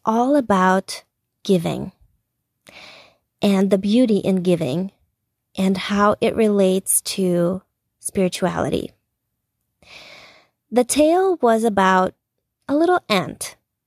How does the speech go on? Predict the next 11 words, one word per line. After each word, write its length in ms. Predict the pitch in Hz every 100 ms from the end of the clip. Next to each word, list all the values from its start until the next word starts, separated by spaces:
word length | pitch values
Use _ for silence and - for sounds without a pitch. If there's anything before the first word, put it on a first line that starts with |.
| _ _ _
that, 560 | 185 185 175 175 180 - _ _ _ -
during 580 | 190 196 196 190 185 -
a 120 | 196
downpour, 960 | 175 196 240 247 - - 160 139 160 240 - - - _ _
found 400 | - 233 233 233 -
a 80 | 247
little 420 | 269 320 392 453 440
mushroom 680 | 311 262 - - 170 160
to 140 | - 190
hide 340 | 170 185 170
under. 480 | - 175 180 - -